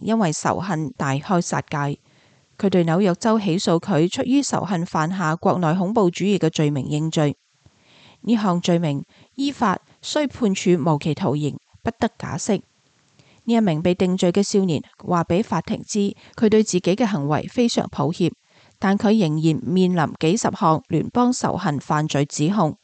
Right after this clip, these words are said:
未必可以逃過死刑。舊年五月十四號，當時十八歲嘅金德倫身着厚重嘅防彈衣，從距離 Tops Friendly Market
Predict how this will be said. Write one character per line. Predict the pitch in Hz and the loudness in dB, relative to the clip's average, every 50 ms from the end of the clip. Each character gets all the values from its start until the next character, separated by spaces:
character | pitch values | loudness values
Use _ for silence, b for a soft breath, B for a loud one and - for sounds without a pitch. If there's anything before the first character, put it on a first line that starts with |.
| B B B B B B | B B B B B B
未 | 240 233 220 220 | 0 2 2 2
必 | - 302 277 | 0 -2 -6
可 | - - - - 185 | -8 -4 -2 2 2
以 | 208 196 185 | 4 4 2
逃 | - - - | 2 2 0
過 | - - 170 170 | 0 2 0 0
死 | - - 151 147 | 0 0 -2 -2
刑。 | 175 202 175 - - - _ _ _ _ _ _ _ _ _ | 0 0 -2 -4 -6 -12 _ _ _ _ _ _ _ _ _
舊 | - 175 160 160 | 0 0 2 2
年 | 160 160 185 202 - | 2 2 0 0 -2
五 | 156 165 175 | -2 -2 0
月 | 165 160 | 0 0
十 | - - - | 0 -2 -4
四 | - - 165 180 | -2 -2 -2 0
號， | 185 190 165 160 151 - b b b b | 0 0 0 -2 -2 -4 b b b b
當 | b 311 320 339 330 | b -6 -6 -4 -6
時 | - - 165 | -6 -4 -4
十 | 107 - - 165 | -4 -2 -2 -2
八 | - 185 180 185 | 0 0 0 0
歲 | - - 180 170 170 | 0 0 0 0 0
嘅 | - - 165 165 175 | 0 0 -2 -2 -2
金 | - 240 247 254 | -2 -2 -2 0
德 | - 262 | 0 0
倫 | 247 214 160 135 - b b b b b b | 0 0 0 -2 -4 b b b b b b
身 | b - 302 302 294 | b -6 -4 -4 -2
着 | - - 202 160 - - | 0 0 0 0 -2 -4
厚 | - - - 156 160 175 | -8 -4 -2 0 0 0
重 | - 165 151 160 | 0 -2 -4 -2
嘅 | 165 156 | -2 -2
防 | 156 - - - 160 | -2 -2 -2 -4 -4
彈 | - 120 123 139 170 | -6 -8 -6 -4 -2
衣， | 196 214 220 202 - b b b b b b b | -2 0 -2 -2 -4 b b b b b b b
從 | b - 208 175 180 | b -2 -2 -2 0
距 | - 214 175 | 0 2 2
離 | 190 208 175 139 - | 4 4 2 0 -2
Tops | - - 254 247 - - - | -2 -2 -2 -2 -2 -2 -6
Friendly | - - - - 277 277 277 262 202 143 - - | -12 -10 -6 -4 -2 0 0 0 0 -2 -2 -4
Market | - 202 220 226 233 - - - | -2 0 2 2 0 0 -2 -4